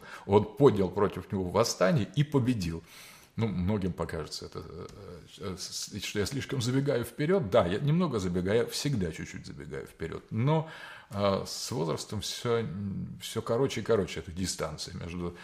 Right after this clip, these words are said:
тем, насколько я забегаю вп-, вперед. Иными словами, а, у Эволы есть безусловное, особенно в эпоху постмодерна, право говорить, что он хочет. И, э, считать, что он хочет, и верить во что он хочет.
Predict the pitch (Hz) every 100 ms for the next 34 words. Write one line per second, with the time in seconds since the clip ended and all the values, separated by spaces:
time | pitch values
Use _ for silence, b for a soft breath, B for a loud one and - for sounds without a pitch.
0 | B B B _ - 131 123 95 90 123
1 | 107 92 87 87 101 101 95 - 107 -
2 | - - 92 - - - - - 120 135
3 | 196 151 117 123 107 80 101 147 B B
4 | B B B B 107 107 104 104 - 120
5 | 127 113 196 165 123 127 185 110 101 123
6 | 120 - 156 175 107 92 90 120 113 92
7 | 113 120 110 104 120 107 113 120 160 180
8 | 113 - 117 131 156 123 87 113 123 131
9 | - 110 - - 90 - - - B B
10 | B B B 107 120 127 - 107 - 131
11 | 147 185 - 113 110 107 92 - 131 143
12 | 107 80 85 - - 87 90 80 -